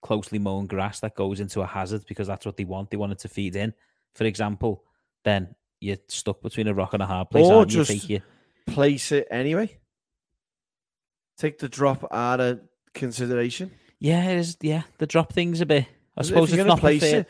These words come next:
Speaker 1: yeah.
Speaker 2: it's like the, uh,
Speaker 1: It's not preferred lies, though, is it? So it's like
Speaker 2: No, but it's like when you go, "Oh, it keeps rolling back," and I'm like, "Oh, I'm gonna place it on my third go." It's like, just place it anyway.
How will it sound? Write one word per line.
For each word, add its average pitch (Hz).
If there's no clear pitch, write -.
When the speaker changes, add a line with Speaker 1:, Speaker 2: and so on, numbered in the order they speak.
Speaker 1:
yeah. 123
Speaker 2:
it's -
like 202
the, 208
uh, 147
Speaker 1:
It's 143
not 123
preferred 151
lies, 117
though, 131
is 127
it? 143
So 143
it's -
like 117
Speaker 2:
No, 202
but 190
it's 180
like 190
when 180
you 170
go, 151
"Oh, 143
it 127
keeps 135
rolling 139
back," 131
and 139
I'm 131
like, 127
"Oh, 123
I'm 123
gonna 123
place 117
it 139
on 131
my 135
third 117
go." 117
It's 127
like, 143
just 151
place -
it 165
anyway. 147